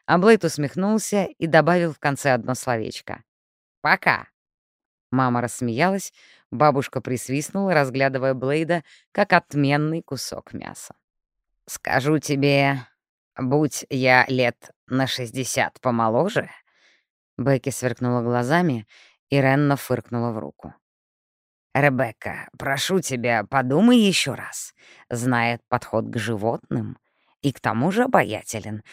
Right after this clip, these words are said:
Идеальное сочетание». «И руки». Бабушка снова присвистнула, а Бекки спрятала лицо в ладонях. «Поглоти меня, пустырь», буркнула она. Когда она, наконец, выглянула наружу,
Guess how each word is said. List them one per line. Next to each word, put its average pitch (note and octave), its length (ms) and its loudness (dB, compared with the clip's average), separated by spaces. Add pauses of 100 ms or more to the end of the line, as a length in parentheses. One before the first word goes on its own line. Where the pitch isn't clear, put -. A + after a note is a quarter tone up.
(140)
Идеальное B2+ 680 2
сочетание». F2+ 840 -10 (640)
«И C3 240 -2
руки». C#3+ 720 -6 (400)
Бабушка B2 540 2
снова B2+ 320 -2
присвистнула, B2+ 800 -6 (260)
а C#3 160 4
Бекки B2+ 320 2
спрятала B2 540 -2
лицо A2+ 340 -4
в - 60 -10
ладонях. G#2+ 500 -6 (640)
«Поглоти D#3+ 640 0
меня, E3 280 4
пустырь», B2 600 -8 (400)
буркнула A#2 600 -4
она. F#2+ 280 -8 (1040)
Когда D#3 300 4
она, E3 100 4
наконец, D#3 460 0
выглянула C3 500 -2
наружу, F3 540 -4